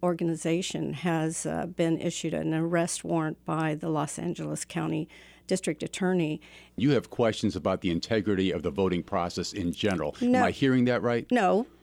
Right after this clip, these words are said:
Speaker 1: I am open to allowing people to ask questions, and it comes from both sides.
Speaker 2: Okay.
Speaker 1: And, and so I have to be, I have to be open.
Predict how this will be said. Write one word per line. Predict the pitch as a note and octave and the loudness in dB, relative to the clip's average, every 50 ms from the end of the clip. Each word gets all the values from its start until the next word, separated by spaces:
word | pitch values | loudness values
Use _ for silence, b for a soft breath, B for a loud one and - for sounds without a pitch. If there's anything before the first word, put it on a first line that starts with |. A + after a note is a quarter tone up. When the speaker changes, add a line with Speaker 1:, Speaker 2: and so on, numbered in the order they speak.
| b b | b b
Speaker 1:
I | b A3 A3+ A#3+ | b 2 4 4
am | B3 B3+ A#3 G#3+ | 4 4 4 4
open | A3 G#3+ - A3 A3 A3 G3 | 2 2 2 2 2 2 0
to | - - - A3+ G3+ G3+ G3 G3 G3 B B B B _ - | -2 -2 2 4 4 4 4 4 2 B B B B _ -2
allowing | G3+ G3 G3+ G3+ G#3 G3+ G3+ G3+ G3+ - | 0 2 4 4 4 4 4 2 2 0
people | - G#3 - - G3+ F#3+ | 0 -2 0 0 -2 -2
to | - - - | -2 -2 0
ask | F3+ F3 E3+ - - - | 0 0 0 -2 -6 -8
questions, | - - D#3 E3 - - - - - - - - - - - _ b b b b b b b b - | -6 -4 -4 -4 -6 -8 -10 -8 -8 -8 -8 -10 -12 -16 -18 _ b b b b b b b b 0
and | G#3 G3+ G3+ | 4 4 4
it | G3 G3 - | 4 2 2
comes | - A#3+ A#3 A3+ - | 2 2 2 2 0
from | - G#3+ F#3 F3+ | 0 0 0 2
both | F#3+ F#3 F#3 - | 2 2 2 0
sides. | - - E2 D#2 - - - - - - - - - - G#3 | -2 -4 -4 -4 -4 -6 -6 -8 -10 -14 -16 -16 -8 -4 -2
Speaker 2:
Okay. | A3 - - - | -2 0 0 0
Speaker 1:
And, | - A3 G#3+ G#3+ - - | 2 2 2 2 2 2
and | A3+ G3+ G3+ G3 | 2 2 2 2
so | - - A3+ G3+ G3+ - | 2 2 2 2 2 2
I | - G#3+ A#3 C4+ C#4+ | 2 2 4 4 4
have | C#4 C4 A#3 A3+ - | 4 4 2 0 0
to | - A3 G3 | 0 -2 0
be, | G3+ G#3+ G3+ G3 F#3+ F#3 F#3+ F#3 B B B B B | 2 4 4 4 4 4 2 -2 B B B B B
I | G3+ G#3 B3 C4 | 2 4 4 4
have | B3+ A3+ A3 - | 4 2 2 0
to | G3 | 0
be | - G#3+ F#3 - - | 0 2 0 2 2
open. | F#3+ G3+ G#3 G3+ - G3+ F3+ F3 F3 | 2 2 2 2 2 2 2 2 2